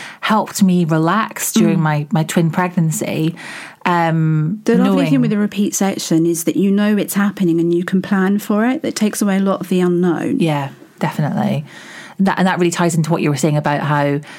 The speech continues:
Speaker 1: just having, having a, a bit of a plan and knowing what, what's
Speaker 2: Yeah.
Speaker 1: going to happen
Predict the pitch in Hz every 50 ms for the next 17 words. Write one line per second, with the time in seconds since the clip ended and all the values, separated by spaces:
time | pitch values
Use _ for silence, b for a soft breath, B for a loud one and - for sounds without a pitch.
0 | B B B - - 151 - - 165 165 156 156 156 151 151 175 208 - 226 165
1 | 165 165 160 151 151 143 - - - 160 156 170 147 147 147 143 - - 175 156
2 | 147 143 143 147 143 143 147 160 170 165 160 156 147 143 143 147 151 156 - -
3 | - - - 180 - 160 151 151 156 143 156 147 - - 143 - 156 147 143 151
4 | 151